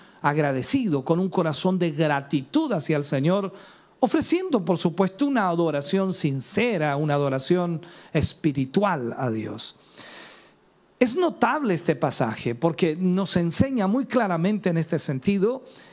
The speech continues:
nos muestra también a Caín y Abel como mayordomos de una época, eh, tan primitiva, entre comillas primitiva, que sus diferentes oficios que tenían ellos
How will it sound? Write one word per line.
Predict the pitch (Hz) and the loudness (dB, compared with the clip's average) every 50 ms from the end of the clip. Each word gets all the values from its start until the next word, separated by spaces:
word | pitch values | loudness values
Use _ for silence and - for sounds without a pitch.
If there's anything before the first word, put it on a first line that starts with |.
| - _ _ | -20 _ _
nos | - 175 170 170 160 - | 0 0 0 2 0 0
muestra | 156 165 170 165 - - 165 147 | 2 2 2 0 0 0 -2 0
también | - 151 139 135 151 170 175 170 | 0 -2 0 2 0 0 2 0
a | 151 135 | -2 -2
Caín | - 151 135 139 156 170 | 0 0 2 2 2 2
y | 175 | 2
Abel | 156 139 139 156 165 170 165 | 0 0 0 0 0 0 0
como | - 175 156 147 | 0 0 0 2
mayordomos | 139 131 135 135 135 127 123 135 165 220 262 262 196 147 | 0 0 0 0 0 0 2 2 2 2 2 0 -2 0
de | 139 156 | 0 0
una | 151 139 139 151 165 | 0 2 0 0 0
época, | 160 - 180 165 - - 175 160 156 147 - - - - - - _ _ | 0 0 -2 -4 0 0 0 0 0 -2 -8 -18 -20 -20 -20 -20 _ _
eh, | 139 139 165 - _ | -8 -8 -8 -6 _
tan | - 185 190 196 196 - | -2 0 0 -2 -4 -2
primitiva, | - 175 165 156 151 156 151 - 262 269 233 185 165 | -2 -2 0 0 0 -2 0 0 -2 0 0 0 -2
entre | 160 165 160 - 151 | -2 -4 -2 -4 -2
comillas | 135 - 135 135 180 226 240 202 190 156 - | -2 0 0 2 2 0 2 -2 -4 -6 -4
primitiva, | - - 147 147 147 143 - 151 143 143 143 143 165 208 - - - - - - - - - - _ _ | -4 -4 -2 -2 -2 0 0 0 0 0 0 0 -2 -4 -6 -16 -20 -20 -20 -20 -20 -20 -20 -20 _ _
que | - 180 | 0 0
sus | - - 196 180 131 156 165 - - - | 2 2 0 -2 -2 -6 -14 -16 -12 -10
diferentes | 165 151 139 196 165 - - 190 202 262 294 226 302 233 - 196 | -10 -2 0 0 0 2 2 2 2 0 0 -2 -2 0 0 -2
oficios | 165 - - - 302 302 240 - - - 160 151 156 170 160 - - 196 165 | -2 -2 0 0 0 0 0 -4 -2 0 0 0 0 -2 -4 -4 -6 -6 -2
que | - - 170 | -2 -2 0
tenían | - 175 160 165 196 233 233 202 196 | 0 0 0 2 0 0 0 0 0
ellos | 208 202 180 160 170 196 202 156 - | 0 0 2 0 0 0 0 -4 -6